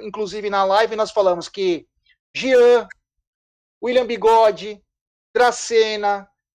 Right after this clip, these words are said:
Felipe Melo, esses caras fincaram residência em São Paulo. É muito complicado pra esses caras sair. As famílias já moram no redor,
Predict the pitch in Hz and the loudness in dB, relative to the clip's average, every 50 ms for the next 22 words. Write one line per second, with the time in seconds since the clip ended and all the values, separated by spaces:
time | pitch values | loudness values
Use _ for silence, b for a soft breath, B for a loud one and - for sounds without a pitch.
0 | _ - 254 247 254 254 247 - 240 226 220 214 214 214 214 208 202 202 202 202 | _ 2 2 2 2 0 -4 -6 -6 -6 -4 -2 0 0 0 2 0 2 2 2
1 | 202 208 - 226 247 240 - 202 - - - 214 220 220 208 196 180 - - - | 2 2 0 0 -2 -2 -4 -10 -12 -8 -2 0 2 4 4 2 2 -2 -4 -16
2 | _ _ - - - 226 233 233 - - 220 214 - 311 233 214 190 214 214 - | _ _ -20 -14 -10 -8 -8 -8 -4 0 2 2 4 4 2 0 -2 -4 -4 -6
3 | 214 190 160 185 202 214 208 - - 214 208 190 - 226 220 208 - - 165 175 | -6 -10 -8 -8 -8 -8 -8 -8 -8 -8 -8 -6 -8 -8 -8 -8 -4 0 2 2
4 | 190 196 190 165 147 131 _ _ _ _ _ _ _ _ _ _ _ _ - 170 | 4 4 2 0 -2 -8 _ _ _ _ _ _ _ _ _ _ _ _ -14 -10
5 | 175 214 247 240 - - 247 247 247 254 254 - - 196 202 220 226 208 - - | -8 -8 -8 -6 -4 -2 -2 -2 -2 -4 -8 -4 0 2 2 2 2 0 0 -2
6 | 190 - - - - - 180 175 165 - - 170 170 160 147 - _ _ - - | -4 -4 -6 -10 -4 -2 0 0 -2 -2 -2 -2 -2 -2 -6 -12 _ _ -8 -8
7 | 160 - - 220 208 202 202 208 233 240 233 226 208 165 196 196 190 202 214 214 | -6 -2 0 0 0 0 -2 -4 -4 -2 0 0 0 2 2 0 2 4 2 2
8 | 214 208 208 208 180 190 185 156 175 190 208 214 208 196 | 2 0 -2 -2 -2 -2 -2 0 2 4 4 4 4 2